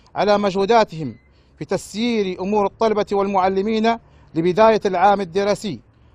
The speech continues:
وتوفير كافة المتطلبات التعليمية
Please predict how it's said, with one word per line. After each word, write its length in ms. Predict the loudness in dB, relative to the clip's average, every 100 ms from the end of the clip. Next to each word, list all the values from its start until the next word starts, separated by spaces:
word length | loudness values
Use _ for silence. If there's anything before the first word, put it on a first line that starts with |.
| -8
وتوفير 520 | -2 -2 0 -2 -2
كافة 400 | 0 2 2 0 -6
المتطلبات 800 | -6 -8 -4 -2 0 2 0 0
التعليمية 760 | -6 -4 -2 -2 -2 -2 -6